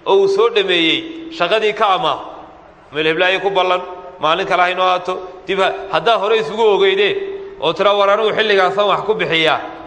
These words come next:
bil baan kugu siinayaa, maye usbuuc baan kugu siinayaa, maye kontraad weeye oo intaasaan kugu siinayaa," waa gaar. "Almuslimuuna calaa shuruudihim."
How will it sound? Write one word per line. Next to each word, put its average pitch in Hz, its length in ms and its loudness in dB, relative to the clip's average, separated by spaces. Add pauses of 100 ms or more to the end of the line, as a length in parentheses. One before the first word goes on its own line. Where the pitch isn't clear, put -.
(100)
bil 220 180 0
baan 180 220 0
kugu 175 220 -4
siinayaa, 170 500 0 (840)
maye 196 240 2
usbuuc 202 400 0
baan 196 160 2
kugu 185 220 -2
siinayaa, 165 480 0 (600)
maye 202 280 2
kontraad 196 540 0
weeye 208 300 2
oo 214 80 4
intaasaan 202 400 0
kugu 190 220 -4
siinayaa," 190 380 0
waa 160 160 2
gaar. 170 260 2 (400)
"Almuslimuuna 180 720 -2
calaa 160 280 2
shuruudihim." 156 600 -2